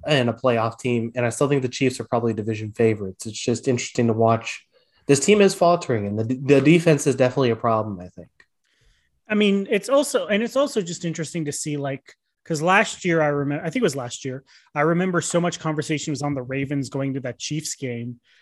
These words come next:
Speaker 2: and then they got embarrassed, like, by how good the Chiefs dominated them last year. Uh, I think that may have been coming off of the loss to Oakland or to Las Vegas from Kansas City. I think this year, every Ravens fan would have excused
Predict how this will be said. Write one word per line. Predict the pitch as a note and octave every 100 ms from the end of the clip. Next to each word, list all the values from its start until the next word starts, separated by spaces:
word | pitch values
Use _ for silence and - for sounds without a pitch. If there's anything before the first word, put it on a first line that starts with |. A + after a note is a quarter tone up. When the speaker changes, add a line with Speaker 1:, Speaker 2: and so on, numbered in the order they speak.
| _ -
Speaker 2:
and | D#3
then | D#3+ D#3+
they | F3
got | F3+ D#3+
embarrassed, | C3 A#2 C3 D3 A#2 - - - - _ _ _ _
like, | C3+ C3 -
by | C3
how | C3+ C3
good | C#3 B2+
the | B2
Chiefs | - B2+ -
dominated | B2 A#2+ A#2 A#2 A#2
them | A#2
last | A2+ A#2 A#2 -
year. | A2 A2 A2 _ _ _ _ _ _ _
Uh, | D#3+ F#3 D3 C#3 D#3+
I |
think | D#3+ G#3
that | F3+
may | E3+ F3
have | E3+
been | D#3+ D3
coming | E3 D#3
off | D3+ C#3+
of | D3+
the | C#3+
loss | C3+ C3 C3 -
to | D3
Oakland | D3+ C3+ - B2 A#2 - F3
or | D3
to | D3+
Las | C#3 B2+
Vegas | C3+ C3 C3 A#2
from | - B2 A#2+ A#2 _ _
Kansas | - C3+ A#2 -
City. | C3 A#2 - _ _ - _ _
I | D#3+
think | F3 F3
this | E3 G#3+ -
year, | E3+ D#3+ D#3 F#3+
every | G#3 G3 G3+ F3+ D#3 - _
Ravens | D#3+ E3 F3+ E3+ C#3+
fan | - D3 C#3+
would | C#3
have | C3+
excused | C3 - - D3+ E3 E3 C#3+ C3+ -